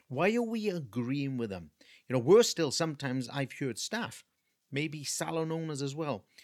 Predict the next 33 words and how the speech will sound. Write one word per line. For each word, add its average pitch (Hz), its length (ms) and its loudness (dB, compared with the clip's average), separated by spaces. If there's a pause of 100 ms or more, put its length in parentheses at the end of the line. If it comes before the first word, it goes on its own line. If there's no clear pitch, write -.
(260)
leading 208 480 2
the 226 60 -2
conversation, 120 800 -2 (640)
saying 247 420 -4
how 165 340 -4
awful 170 440 -2
things 151 360 -4
like 147 140 -8
fuel 170 320 0
prices 127 580 -8
are, 113 280 -6 (320)
or 123 180 -4
their 165 300 4
bills 127 460 -2
have 113 220 -6
doubled, 110 500 -4
or, 107 380 -6 (360)
you 127 100 -2
know, 147 60 0
they 123 180 -8
just 139 240 -2
can't 165 280 -2
believe 151 500 -2
the 139 60 -2
price 147 460 -8
of 131 280 -4
food 214 420 -4
these 143 200 -2
days. 90 340 -2 (680)
But 160 140 -4
do 165 100 -4
you 262 280 0
think, 123 500 -2